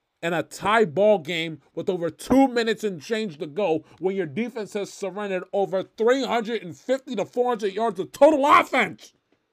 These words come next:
against a three-win football team in late December? They must not want to make the playoffs. They, they must want to be a,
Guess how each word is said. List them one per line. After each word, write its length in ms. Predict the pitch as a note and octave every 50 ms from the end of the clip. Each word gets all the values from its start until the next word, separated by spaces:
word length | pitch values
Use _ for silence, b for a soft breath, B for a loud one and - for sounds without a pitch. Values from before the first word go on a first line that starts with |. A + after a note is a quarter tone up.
| _ _ _ -
against 320 | - G#3 F3+ A3+ A#3 A3 -
a 120 | A3+ G#3 - _
three-win 480 | - C#4+ D#4+ E4 D#4+ C#4+ D4 D4 C#4+ A3
football 520 | - - D4+ D#4+ D#4+ - - A3 A3 G#3+
team 400 | G#3+ - - A3 A3 A3+ A#3 G#3 b b b b b
in 220 | A3+ A3 G#3 G3+
late 300 | G3+ A#3+ D4 D#4+ C4+ -
December? 720 | - G3+ G#3 - - - D4+ D#4 D#4 C#4+ A3+ F#3 - - _ _ _ _ _ _ _ _ _ _ _ _ _ _ _ _ _ _ _ _ _ _ _ _ _ _ _ _ _ _ _ _ _ _ _ _ _ _ _ _ _ _ _ _ _ _ _ _ _ _ _ _ _ _ -
They 100 | - C4
must 240 | E4 F4+ D#4 - -
not 200 | D4 C4+ A#3 C4
want 160 | C#4 D4 D4+
to 40 | D4
make 160 | C#4 B3+ G#3
the 80 | G3+ D#3+
playoffs. 300 | - A3 G#3 F3+ D3+ -
They, 160 | A#3+ C4+ C4+
they 160 | C4 C#4 D4
must 260 | D4+ E4 C#4+ - -
want 320 | F#3 A3+ C#4+ D4 C#4 - -
to 100 | - A#3+
be 220 | F#3+ A3+ A#3 A3
a, 100 | G#3+ G#3